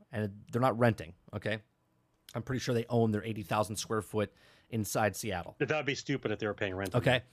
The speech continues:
Speaker 1: Now, Lono brought up a Jason Schreier article, and I knew exactly which one he was talking about, okay, where he said that everything he read, that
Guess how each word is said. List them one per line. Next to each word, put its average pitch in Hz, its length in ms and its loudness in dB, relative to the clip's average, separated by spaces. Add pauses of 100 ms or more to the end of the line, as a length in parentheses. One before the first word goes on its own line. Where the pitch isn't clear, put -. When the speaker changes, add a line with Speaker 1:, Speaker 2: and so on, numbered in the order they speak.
(800)
Speaker 1:
Now, 185 320 6 (1040)
Lono 240 320 8
brought 185 240 8
up 175 240 6
a 147 360 4 (140)
Jason 165 380 0
Schreier 147 480 4
article, 135 580 -2 (220)
and 156 100 2
I 202 40 4
knew 247 120 2
exactly 151 340 4
which 127 140 -2
one 131 80 -2
he 110 40 -2
was 101 100 -4
talking 127 260 0
about, 92 300 -8 (180)
okay, 113 380 -4
where 127 160 0
he 143 120 -2
said 135 420 2
that 127 260 2 (320)
everything 156 260 2
he 143 120 -4
read, 127 340 4
that 123 220 2